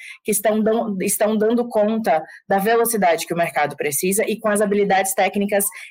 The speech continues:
específicas que o mercado tá demandando hoje. A própria A W S hoje faz uso de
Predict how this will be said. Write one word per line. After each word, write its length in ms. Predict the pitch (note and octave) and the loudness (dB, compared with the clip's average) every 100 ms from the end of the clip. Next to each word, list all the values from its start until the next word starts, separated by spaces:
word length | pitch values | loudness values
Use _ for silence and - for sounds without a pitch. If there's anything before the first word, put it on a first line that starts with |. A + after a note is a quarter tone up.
| - | -4
específicas 760 | B3+ - D5 - A#3+ A#3 A#3 G#3+ | -2 0 0 0 -2 -2 -4 -2
que 80 | A3+ | 0
o 40 | |
mercado 440 | G#3+ G3 F#3+ F#3 G3 | 0 0 0 0 -2
tá 100 | F#3 | -2
demandando 720 | F#3 F3+ F3 D#3+ D#3 D#3 D#3 | 0 0 2 0 0 -4 -2
hoje. 320 | E3 C#3 C3+ - - - - F#3+ | 0 0 -2 -8 -16 -12 -6 -4
A 80 | |
própria 380 | F#3+ A3 A#3+ D4 | 0 0 2 0
A 20 | |
W 280 | A#3 G#3 G3+ | 2 2 2
S 300 | F#3+ G3+ G3+ | 2 2 0
hoje 220 | F#3+ F#3+ | -2 -2
faz 320 | F#3+ G3 G3 F#3+ | 0 0 0 0
uso 200 | G3+ F#3 | 0 0
de 280 | F#3+ F#3+ | 0 -2